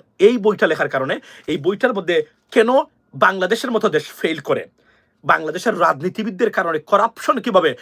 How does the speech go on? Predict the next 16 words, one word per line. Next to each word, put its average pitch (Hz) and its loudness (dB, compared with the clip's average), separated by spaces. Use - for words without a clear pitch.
একটা - -4
দেশকে 180 -2
পিছনে 220 -2
নেয়, 135 -6
অদক্ষ - 2
অপদার্থ 220 0
রাজনীতিবিদরা 175 0
কিভাবে 240 2
একটা - -4
দেশকে 190 0
নজিরবিহীনভাবে 226 4
ডিসমান্টল 214 -4
করে 180 -2
দিতে 156 -8
পারে 196 -2
এবং 165 -4